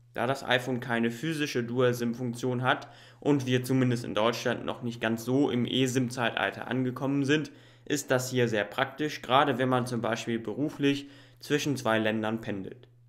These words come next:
Dieses Fach bedeutet aber auch, dass die Hülle recht dick ist.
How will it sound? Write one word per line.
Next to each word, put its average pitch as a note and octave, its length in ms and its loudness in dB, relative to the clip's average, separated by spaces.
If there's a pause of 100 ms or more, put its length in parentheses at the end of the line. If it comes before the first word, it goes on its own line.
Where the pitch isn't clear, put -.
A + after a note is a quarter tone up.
(260)
Dieses C#3 240 -8
Fach C#3+ 220 -2
bedeutet B2 460 0
aber - 280 -2
auch, A#2+ 280 2
dass - 180 -8
die B2 140 -4
Hülle A#2 280 2
recht - 320 -6
dick A#2+ 200 -2
ist. - 320 -12